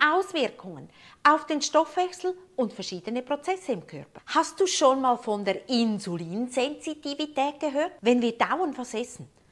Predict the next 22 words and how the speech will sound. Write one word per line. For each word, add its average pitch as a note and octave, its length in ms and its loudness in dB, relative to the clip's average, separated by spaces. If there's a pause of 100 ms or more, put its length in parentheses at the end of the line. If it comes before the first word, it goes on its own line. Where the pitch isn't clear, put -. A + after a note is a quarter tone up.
(180)
muss C#4+ 380 0
der - 140 4
Körper A#3+ 540 0 (180)
immer E4 320 4
wieder E4 240 -2 (180)
Insulin A3+ 460 -2
produzieren. A#3+ 640 -6 (100)
Insulin C4+ 960 2 (120)
ist - 240 -12
dein A#3 400 0
Dickmacherhormon. G3 1000 -8 (160)
Die - 180 -6
Esspausen G3+ 960 0 (240)
fördern D4+ 600 2 (100)
die C#4 240 -4 (200)
Fettverbrennung. D4 920 -6
Sehr G3+ 380 4
bekannt D4+ 580 -4
ist - 200 -12
hier B3+ 280 -2 (100)
auch F#3+ 300 -4
das - 260 -14